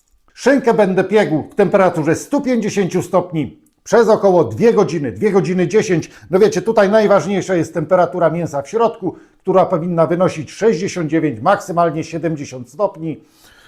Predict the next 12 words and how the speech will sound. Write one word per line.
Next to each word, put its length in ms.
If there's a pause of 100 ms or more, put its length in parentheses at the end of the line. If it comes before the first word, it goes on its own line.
(140)
Y, 160
powyżej 500
tej 200
temperatury 800
mięso 380
zaczyna 360
się 160
przesuszać, 800 (320)
robi 280
się 160
wiórowate, 720 (240)
wiórowate. 680